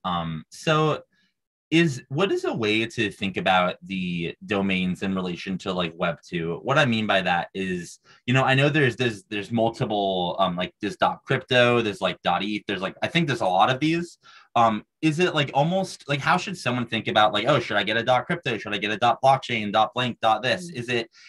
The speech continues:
Speaker 1: and does it matter, um, in regards to, like, what you can send and what you can't, or is it all just kind of real estate and you kind of pick, pick your tribe in some way?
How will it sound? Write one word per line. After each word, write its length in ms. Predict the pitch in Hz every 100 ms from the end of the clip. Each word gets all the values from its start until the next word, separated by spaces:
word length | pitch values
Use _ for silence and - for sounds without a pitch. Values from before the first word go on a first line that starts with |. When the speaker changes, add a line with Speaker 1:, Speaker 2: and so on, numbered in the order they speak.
| -
Speaker 1:
and 100 | 139
does 200 | 143 156
it 100 | 147
matter, 720 | 113 107 113 123 120 117 110 104
um, 300 | 101 92 90
in 100 | 113
regards 440 | 113 101 101 101 -
to, 160 | 113
like, 120 | 95 92
what 200 | 104 104
you 80 | 104
can 160 | 95
send 300 | 92 101 202
and 100 | 98
what 140 | 190 185
you 80 | 170 -
can't, 280 | 165 170 -
or 60 | 127
is 120 | 120
it 60 |
all 140 | 120 120
just 160 | 117
kind 160 | - 107
of 100 | 98
real 200 | 98 95
estate 400 | - - 92 90
and 100 | 98
you 80 | 98
kind 160 | 104 95
of 80 |
pick, 220 | - 98 -
pick 220 | 107 -
your 100 | 92
tribe 320 | 90 87 82
in 100 | 85
some 180 | - 87
way? 200 | 87